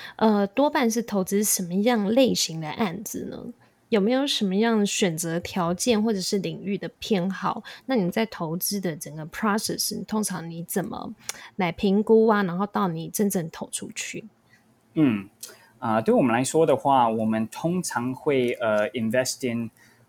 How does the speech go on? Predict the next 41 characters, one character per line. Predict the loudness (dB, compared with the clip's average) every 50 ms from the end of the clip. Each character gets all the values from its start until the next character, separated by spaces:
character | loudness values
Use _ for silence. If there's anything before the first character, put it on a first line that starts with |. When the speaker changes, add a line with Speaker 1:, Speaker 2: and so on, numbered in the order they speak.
| _ _ -8
Speaker 2:
呃， | -4 -2 0 0 0 -2 -2
seed | -2 -2 -2 -2 -2 -4 -4 -2 0 0 2 2 0 0 -2
and | -4 -2
Series | 0 0 0 2 2 0 0 0 -2 -4 -4
A | -2 -2 -2
companies， | -4 -4 -6 -6 -6 -4 -6 -6 -6 -6 -6 -10 -6 -2
呃， | 0 0 0 0
因 | 0 0 2
为 | 2 2
这 | 2 2
样 | 2 2 2
的 | 2 0 -2
话， | 0 0 0 0 0
就 | -2 -4 -4
是， | -4 -4 -2 -2 0 0 -2 -2 -4 -8 -14 _ -12 -6
呃， | -4 -2 0 0 0
第 | 0 0 2 2
一 | 2
个 | 2 0 -2
就 | -2 -4
是 | -4 -2 -2 -2 -2 -2
因 | 0 0 2
为 | 2 0 0 -4
我 | -4
们 | -4 -4 -6 -6
只 | -6 -6 -8
是 | -6 -4 -4 -4 -2
一 | -2
个 | -2
syndicate， | -2 0 0 2 0 0 -2 -2 -6 -8 -6
所 | -4 0 0
以 | 2
我 | 2 0
们 | -2 -4 -4
的 | -4 -4 -4
check | -4 -6 -6 -2 0
size | 2 4 4 4 2 0 -4 -4 -2
并 | -2 -2 -2
不 | -4 -8 -8 -6
是 | -6 -6 -6
很 | -8 -12 -18